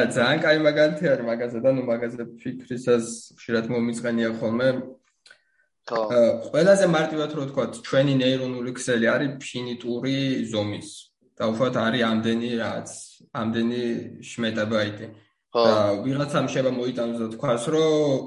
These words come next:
Speaker 1: იცი, აი, სამყაროს აზრი წერია აქ, მაგრამ ორი ცალი შმეტაბაიტი არის. მაგას ვერასო-, ჩვეულებრივად ვერ დავინახავთ.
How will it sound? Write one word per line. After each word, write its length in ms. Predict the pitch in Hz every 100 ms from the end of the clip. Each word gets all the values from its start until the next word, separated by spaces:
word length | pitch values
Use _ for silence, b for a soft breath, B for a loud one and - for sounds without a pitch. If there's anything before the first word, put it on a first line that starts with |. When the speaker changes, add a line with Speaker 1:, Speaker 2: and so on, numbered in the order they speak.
| - - _ _
Speaker 1:
იცი, 280 | 131 123 165
აი, 160 | 135 123
სამყაროს 500 | 131 139 139 135 135
აზრი 340 | - 127 131
წერია 380 | 113 113 113 107 98
აქ, 140 | 101
მაგრამ 380 | 110 113 131 120
ორი 260 | - 113 117
ცალი 260 | - 120 120
შმეტაბაიტი 680 | - 117 113 113 110 107 110
არის. 220 | 110 107 _ b b _ -
მაგას 340 | 143 165 135 - -
ვერასო-, 440 | - 113 123 120 139
ჩვეულებრივად 600 | - 160 156 147 139 127 - - 113 107 117
ვერ 200 | 120 127
დავინახავთ. 560 | 127 117 110 113 107